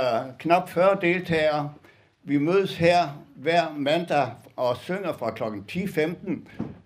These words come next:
til klokken elleve tredive. Og herudover, der er vi på Benedikterhjemmet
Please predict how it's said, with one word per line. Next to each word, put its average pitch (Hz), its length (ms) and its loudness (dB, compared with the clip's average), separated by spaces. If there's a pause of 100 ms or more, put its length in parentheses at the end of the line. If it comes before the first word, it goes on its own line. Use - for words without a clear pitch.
til 180 300 0
klokken 135 380 -2
elleve 165 340 -4
tredive. 131 600 0 (720)
Og 127 200 0
herudover, 180 840 0
der 165 220 2
er 156 340 0
vi 139 160 -2
på 127 440 2
Benedikterhjemmet 131 1120 -2